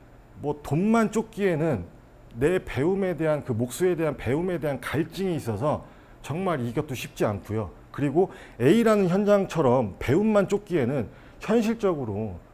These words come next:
뭐 가족들을 먹여 살려야 되니까 부족할 수도 있어요.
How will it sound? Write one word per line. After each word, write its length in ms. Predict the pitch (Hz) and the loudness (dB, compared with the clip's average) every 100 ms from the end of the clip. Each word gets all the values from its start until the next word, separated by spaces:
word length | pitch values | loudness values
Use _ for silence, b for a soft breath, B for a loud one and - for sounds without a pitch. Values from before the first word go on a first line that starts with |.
| - - | -20 -8
뭐 240 | 127 127 | -4 -4
가족들을 520 | 127 123 180 - 160 | -2 -4 -2 -2 0
먹여 260 | 107 127 147 | 2 0 0
살려야 320 | 139 160 160 | -2 -2 -2
되니까 300 | 139 98 117 | -2 -4 -6
부족할 440 | 110 - 156 214 214 | -6 -2 0 0 0
수도 220 | 147 107 | -4 -8
있어요. 360 | 87 123 95 | -6 -6 -6